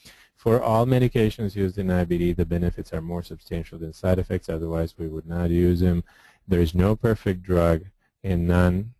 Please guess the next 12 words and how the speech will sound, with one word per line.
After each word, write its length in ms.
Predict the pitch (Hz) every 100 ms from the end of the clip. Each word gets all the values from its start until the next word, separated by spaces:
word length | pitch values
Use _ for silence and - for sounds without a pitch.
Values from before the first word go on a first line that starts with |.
| _ - - -
uh, 180 | 92 90
we 160 | 90
think 280 | - 90 87
will 160 | 87 82
be 160 | 85
available 560 | 82 85 85 82 82 82
soon. 400 | - 95 92 92
All 280 | 92 87 90
medications 680 | 90 87 - 85 - 80
have 200 | - 80
side 240 | - 90 90
effects, 440 | 90 90 87 -